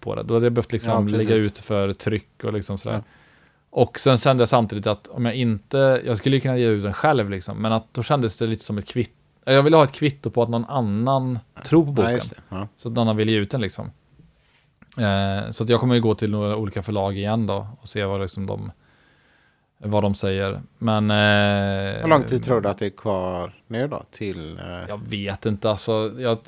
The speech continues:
Speaker 1: realistiskt är det ganska lång tid kvar, alltså, för
Speaker 2: Mm.
Speaker 1: att, eh,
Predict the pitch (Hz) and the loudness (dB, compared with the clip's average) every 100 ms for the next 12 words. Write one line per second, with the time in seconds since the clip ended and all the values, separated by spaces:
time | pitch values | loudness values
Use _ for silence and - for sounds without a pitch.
0 | - 147 123 123 120 - 131 156 127 110 | -10 -2 2 4 2 0 -4 0 0 0
1 | 127 113 113 120 135 123 104 92 98 95 | 0 0 2 2 2 -2 -4 -4 -4 -4
2 | 98 101 113 107 101 110 107 104 | -6 -4 -2 -2 -2 -2 0 -2